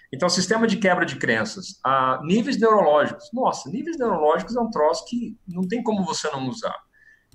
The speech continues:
Basicamente, né, da forma bem prática, você não consegue resolver um problema no nível em que ele aparece. Você precisa entrar num nível mais profundo, mais elevado, de acordo com como você coloca a pirâmide dos níveis neurológicos. Ou s-,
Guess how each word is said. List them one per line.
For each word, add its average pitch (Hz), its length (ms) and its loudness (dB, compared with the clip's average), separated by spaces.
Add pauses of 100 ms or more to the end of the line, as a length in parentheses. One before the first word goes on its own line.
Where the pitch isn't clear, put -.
Basicamente, 147 760 0
né, 135 300 2
da 120 160 0
forma 131 260 0
bem 147 180 -8
prática, 151 560 -2
você 175 280 -4
não 180 180 -2
consegue 180 380 -2
resolver 156 300 -6
um 156 140 -10
problema 170 720 0
no 175 140 -4
nível 170 340 -2
em 190 60 0
que 196 80 0
ele 202 80 4
aparece. 170 560 4
Você - 160 -8
precisa 143 180 -6
entrar 170 180 0
num 170 120 -4
nível 143 240 -2
mais 143 240 0
profundo, 165 580 -6
mais 123 200 -4
elevado, 127 460 -2
de 127 80 -4
acordo 131 280 -6
com - 80 -20
como 123 80 -20
você - 140 -14
coloca 127 340 -2
a - 60 -6
pirâmide 123 380 -4
dos - 140 -16
níveis 117 220 -8
neurológicos. 107 640 -4
Ou 107 100 -12
s-, - 140 -20